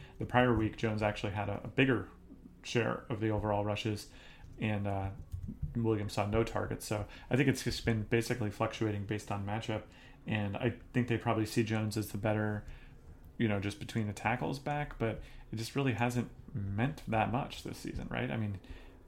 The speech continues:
yeah, he's gotten some carries, but I think the plan in Green Bay is just not really to run the ball all that much. Uh, yeah, sure, Williams was carrying the ball more this season, but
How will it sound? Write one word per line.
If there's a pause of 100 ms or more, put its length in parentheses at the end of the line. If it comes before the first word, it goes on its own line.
(200)
yeah,
he's
gotten
some
carries,
but
I
think
the
plan
in
Green
Bay (320)
is
just
not
really
to
run
the
ball
all
that
much.
Uh,
yeah,
sure,
Williams
was
carrying
the
ball
more
this
season,
but